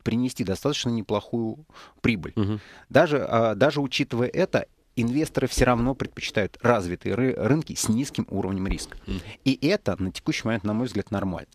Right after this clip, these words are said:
Speaker 1: Потому что ситуация ни в американской экономике, ни в европе-, э, европейской экономике не является стабильной, и мы не видим стабильного роста. Если сейчас, вот, э, грубо говоря, создастся такая ситуация, когда инвесторы увидят, что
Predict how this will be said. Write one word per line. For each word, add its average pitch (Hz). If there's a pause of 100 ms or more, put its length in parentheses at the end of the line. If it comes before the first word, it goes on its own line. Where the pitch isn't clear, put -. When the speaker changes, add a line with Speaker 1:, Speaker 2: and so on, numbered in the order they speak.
(340)
Speaker 1:
Потому 123
что -
ситуация 113
ни 117
в 101
американской 98
экономике, 87
ни 98
в 101
европе-, 123
э, 104
европейской 117
экономике 95
не 131
является 113
стабильной, 120
и -
мы 107
не 113
видим 123
стабильного 92
роста. - (800)
Если 113
сейчас, 123
вот, 95
э, 101
грубо 110
говоря, 107
создастся 117
такая 113
ситуация, -
когда 95
инвесторы 110
увидят, 104
что -